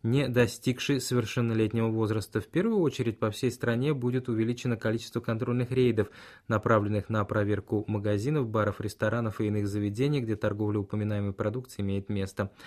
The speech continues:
Это реакция на информацию О E C D о том, что чешские пятнадцатилетки,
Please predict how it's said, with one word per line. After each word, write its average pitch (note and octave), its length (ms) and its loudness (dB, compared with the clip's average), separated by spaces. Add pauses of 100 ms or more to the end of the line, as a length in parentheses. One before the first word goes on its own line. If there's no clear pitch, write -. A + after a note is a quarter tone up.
(260)
Это F3 220 4
реакция D3+ 420 2
на C#3 220 2
информацию B2 600 0
О - 20 2
E G#2+ 100 2
C A2+ 220 0
D A#2 180 0
о C3+ 120 6
том, G#2+ 220 -2
что - 160 -6
чешские A2 400 -4
пятнадцатилетки, C#3 920 -2